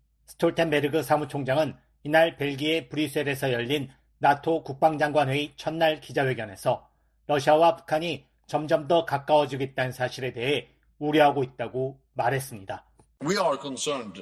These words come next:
Speaker 2: uh, about the fact that, uh, Russia and North Korea are, uh, aligning more and more. We have seen how North Korea
Speaker 1: 이어 우리는 북한이 러시아에 상당한 양의 탄약과 또 다른 유형의 군사적 지원을 해서 러시아가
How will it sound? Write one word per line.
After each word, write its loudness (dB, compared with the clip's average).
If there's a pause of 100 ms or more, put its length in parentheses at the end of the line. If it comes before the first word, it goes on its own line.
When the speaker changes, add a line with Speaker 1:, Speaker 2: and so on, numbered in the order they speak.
(120)
Speaker 2:
uh, -6
about 0
the -6
fact -6
that, -4
uh, -2
Russia -4
and -10
North -8
Korea 0
are, 0
uh, 0
aligning -4
more -4
and -6
more. -2 (100)
We -4
have -2
seen -6
how -6
North -8
Korea -10 (560)
Speaker 1:
이어 4 (180)
우리는 -4 (200)
북한이 -2
러시아에 0
상당한 -2
양의 -4
탄약과 -2 (240)
또 -2
다른 4
유형의 -2
군사적 -4
지원을 -2
해서 -2 (220)
러시아가 2